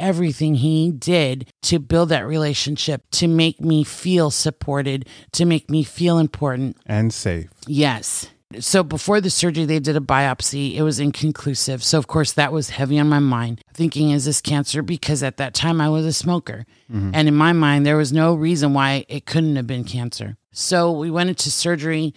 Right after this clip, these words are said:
Speaker 1: On the table, before they medicated me and gave me the anesthesia, he talked to me. He said, "I'm gonna take care of you." And he had another surgeon there with him, too.
Speaker 2: Mm-hmm.
Speaker 1: He made the call 'cause when they, when they did the surgery, they discovered two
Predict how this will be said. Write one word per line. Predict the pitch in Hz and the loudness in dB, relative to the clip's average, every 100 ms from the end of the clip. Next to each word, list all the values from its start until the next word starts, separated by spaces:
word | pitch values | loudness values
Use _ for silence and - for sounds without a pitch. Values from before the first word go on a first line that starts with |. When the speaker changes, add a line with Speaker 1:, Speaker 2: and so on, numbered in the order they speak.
| _ | _
Speaker 1:
On | - 175 190 | 0 2 2
the | 175 | 0
table, | - 151 135 143 151 135 _ | -2 -2 -2 -2 -2 -6 _
before | 151 139 151 151 143 135 - | -6 -4 0 2 2 -2 -4
they | 143 143 | 0 2
medicated | 147 147 143 151 143 147 | 2 0 -2 -4 -2 0
me | 147 143 143 123 | 2 2 0 0
and | 147 143 | 0 2
gave | 143 | 2
me | 147 139 | 2 2
the | |
anesthesia, | 120 135 139 - 147 127 139 | 0 -2 -2 -2 -4 -2 -2
he | 139 151 | -2 -6
talked | - 139 127 - | -4 -2 -2 -4
to | - | -4
me. | 147 143 | 0 0
He | |
said, | 131 143 110 | 0 -4 -4
"I'm | 131 139 | -2 0
gonna | 139 135 | 0 -2
take | - 131 - | -4 -8 -6
care | 139 143 | -2 0
of | 139 | 2
you." | 170 151 | 2 2
And | 139 | 2
he | 156 147 | 4 2
had | 139 | 2
another | 143 143 139 | 2 2 0
surgeon | - 143 131 139 | -2 -4 -2 0
there | 135 131 | 0 0
with | 127 - | -2 -2
him, | 131 | -2
too. | - - 120 101 113 | -2 -4 -6 -4 -2
Speaker 2:
Mm-hmm. | 101 104 110 - _ _ - | 0 -2 -4 -10 _ _ -8
Speaker 1:
He | - 208 | 0 4
made | 208 196 156 | 4 2 0
the | |
call | 135 - 147 135 | 0 2 4 2
'cause | - 160 139 | 0 0 2
when | 151 143 | 4 4
they, | 143 143 - - | 4 2 -2 -6
when | 151 143 | 0 2
they | 139 | 2
did | 127 165 | 2 0
the | 160 | 0
surgery, | - 160 131 143 139 | 0 0 2 0 0
they | 143 131 | 0 -2
discovered | 123 - 143 127 123 | -2 -2 -2 -2 -4
two | - - 180 160 120 | -2 2 2 2 0